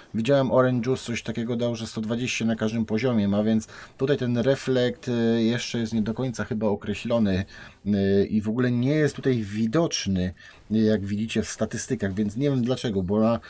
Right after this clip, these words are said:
wcześniejszych screenach widzę od innych twórców, że jest, ale, mm, nawiązując do tego,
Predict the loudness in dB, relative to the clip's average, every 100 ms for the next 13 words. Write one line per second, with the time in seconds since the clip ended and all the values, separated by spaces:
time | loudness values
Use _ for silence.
0 | -16 -8 -4 -2 -2 -4 -4 -6 -4 -2
1 | -2 -4 -4 -2 -2 -2 -2 -2 -4 -6
2 | -8 -6 -2 2 2 0 -8 -18 -18 -4
3 | 0 2 2 0 -2 -6 -20 -20 -6 -2
4 | 0 0 2 2 0 2 2 6 6 6